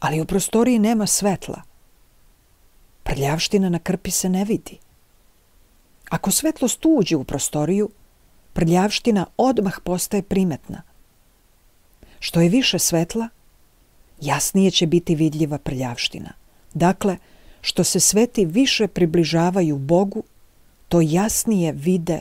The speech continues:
svoju grešnost. Kada se neko istinski približi Bogu,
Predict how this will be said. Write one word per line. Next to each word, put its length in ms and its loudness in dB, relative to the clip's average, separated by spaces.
svoju 400 -2
grešnost. 840 -10
Kada 220 2
se 140 0
neko 380 2
istinski 800 2
približi 640 2
Bogu, 440 -2